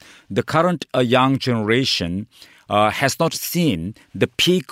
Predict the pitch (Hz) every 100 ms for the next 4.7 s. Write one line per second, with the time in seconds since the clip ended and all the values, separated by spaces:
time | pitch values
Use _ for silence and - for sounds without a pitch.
0 | - 127 120 - 123 135 - - 117 113
1 | 107 98 - 110 - 104 98 - 110 143
2 | 127 104 87 - 87 - - 69 - -
3 | - - _ _ _ _ 139 175 190 180
4 | 139 _ 143 - 98 73